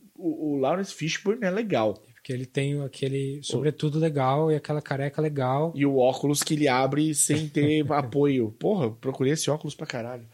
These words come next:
Speaker 2: Vendeu, vendeu. Pra preparar, eu, com essa história de vinte anos de Matrix, aí começou a sair um monte de artigo e tal. E tem um cara no YouTube,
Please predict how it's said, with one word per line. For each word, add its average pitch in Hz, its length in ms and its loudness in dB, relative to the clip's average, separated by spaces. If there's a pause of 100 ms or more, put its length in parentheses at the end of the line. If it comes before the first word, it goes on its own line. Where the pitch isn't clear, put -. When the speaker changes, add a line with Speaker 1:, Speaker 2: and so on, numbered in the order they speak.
(140)
Speaker 2:
Vendeu, 139 480 0
vendeu. 110 440 -10 (720)
Pra 139 320 2
preparar, 120 720 -6 (240)
eu, 135 380 -8
com - 160 0
essa 147 160 0
história 139 220 0
de 123 100 -2
vinte 127 240 -2
anos 117 120 -4
de 110 80 -6
Matrix, 120 400 -8
aí 147 120 0
começou 156 320 -2
a - 20 0
sair 139 160 -2
um 131 60 0
monte 135 200 -4
de 151 80 -2
artigo 120 460 -4
e - 20 -8
tal. 110 280 -10 (680)
E 135 100 -6
tem 190 260 0
um 208 100 2
cara 151 560 0 (640)
no 139 120 -2
YouTube, 135 560 -4